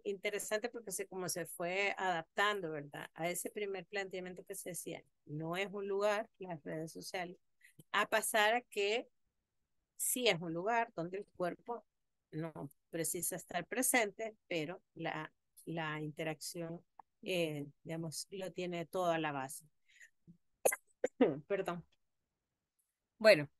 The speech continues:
quiero compartirles un, estos, em, esta definición, digamos, sobre el ciberfeminismo, que es una transgresión y una ruptura de los límites sociales, eh, del género binario.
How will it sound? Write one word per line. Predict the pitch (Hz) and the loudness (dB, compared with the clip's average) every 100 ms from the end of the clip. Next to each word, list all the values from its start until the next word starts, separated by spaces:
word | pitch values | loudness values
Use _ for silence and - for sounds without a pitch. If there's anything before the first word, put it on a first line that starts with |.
| _ _ _ _ _ _ _ _ _ _ _ _ | _ _ _ _ _ _ _ _ _ _ _ _
quiero | 226 226 233 226 | 4 6 6 4
compartirles | 233 220 226 220 233 240 233 - | 0 0 0 2 2 2 0 -2
un, | 226 214 _ _ | -8 -10 _ _
estos, | 208 202 - 220 202 - - - | -2 0 2 2 2 0 -4 -4
em, | 202 185 175 165 165 175 170 156 143 _ _ _ _ _ _ _ _ _ _ _ - | 0 2 2 0 -2 -6 -6 -8 -10 _ _ _ _ _ _ _ _ _ _ _ -8
esta | 170 214 | 0 4
definición, | 208 - 202 180 - 214 | 2 2 -2 -2 2 2
digamos, | 208 190 196 185 | 2 -2 -4 -2
sobre | 190 185 170 165 | -2 0 0 0
el | 170 | 0
ciberfeminismo, | - 175 165 180 175 180 247 240 240 | -4 -4 -4 -4 -4 -4 -6 -6 -8
que | - | -10
es | 170 | -10
una | 185 180 170 | -8 -8 -6
transgresión | 175 165 175 - - 214 262 - | -6 -6 -6 -6 -2 0 -2 -4
y | 202 | -4
una | 190 196 | -4 -4
ruptura | 196 190 _ 208 233 220 | -6 -10 _ -2 0 0
de | 196 | 0
los | 185 170 | -4 -4
límites | 185 202 220 214 | -6 -6 -4 -4
sociales, | 170 165 185 185 208 220 _ _ - - _ _ _ _ _ | -4 -6 -2 0 0 -4 _ _ -20 -20 _ _ _ _ _
eh, | - 185 170 151 143 | -4 0 2 2 0
del | 180 175 | -2 -2
género | 196 196 196 180 | 0 0 0 0
binario. | 160 175 165 160 | 0 0 0 -4